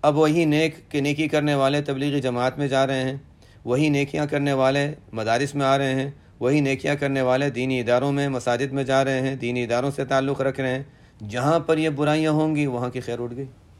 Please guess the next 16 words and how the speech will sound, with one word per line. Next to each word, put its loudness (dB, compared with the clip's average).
آپ -8
صلی -6
اللہ -2
علیہ -2
وسلم -8
تو -8
یہ -4
فرماتے -6
ہیں -8
کہ -8
میری -6
امت -8
خیر -4
پر -2
رہے -4
گی -6